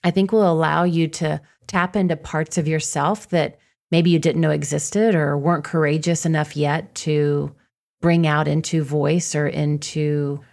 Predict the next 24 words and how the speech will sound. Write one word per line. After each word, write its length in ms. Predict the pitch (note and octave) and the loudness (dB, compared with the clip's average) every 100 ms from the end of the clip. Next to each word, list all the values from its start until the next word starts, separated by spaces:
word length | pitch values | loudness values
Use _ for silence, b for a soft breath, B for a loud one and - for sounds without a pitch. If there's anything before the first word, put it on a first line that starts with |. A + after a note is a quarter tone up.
| b b | b b
manifestation, 1080 | D#3+ D3+ D#3 - D3 - C#3+ C3+ F#3 A3+ B3+ b b b b | -2 0 -2 -4 -6 -4 -6 -2 0 0 -2 b b b b
but 200 | E3+ - | 0 0
to 460 | F#3+ F3+ E3 D#3 - _ _ _ | 2 4 4 0 -4 _ _ _
leverage 640 | - E3+ F#3 G#3+ B3+ G3+ E3 | -4 2 4 4 2 2 2
your 140 | E3+ | 0
human 720 | D3+ - F3+ F3+ F3 E3+ D#3+ - | -2 0 4 4 4 2 0 -2
existence 1120 | D3 C#3 D3 D3+ - C#3 C3+ C3+ - - - - | -4 -4 -4 -4 -4 -6 -6 -8 -10 -12 -12 -4
to 120 | E3+ | -4
be 220 | C#3+ E3 | 0 2
the 140 | D#3 D#3 | 2 0
vessel 640 | C3 D#3 D#3+ D3+ C#3 C#3 | 0 -2 -2 -2 -2 0
that 260 | D3 C3+ | -2 -4
brings 800 | C3+ D#3 D3+ D3+ D3 D3 - - _ _ _ _ _ _ - | -2 -2 0 0 -2 -4 -8 -10 _ _ _ _ _ _ -2
that 220 | D#3 - | -2 0
into 440 | E3 E3 - D3+ | 0 0 -2 -4
reality, 540 | C#3+ D3 C#3 D3 D3+ C3+ | -2 -2 -2 -2 -2 -4
brings 320 | C3 D3 D3 | -2 -2 -2
it 80 | C#3+ | -2
into 320 | D3 D3 D3 | -4 -4 -6
existence. 600 | - - E3+ - D3 - | -6 -4 -4 -4 -6 -4
And 380 | - D3+ D3 D3 - | -4 -2 -2 -4 -2
our 180 | D#3+ | 0
business 680 | D#3+ D#3+ F#3 F#3+ C#3+ C#3+ - - | 0 2 2 2 -2 -4 -8 -4
is, 500 | D#3 D3+ D3 C#3 | 0 0 0 -4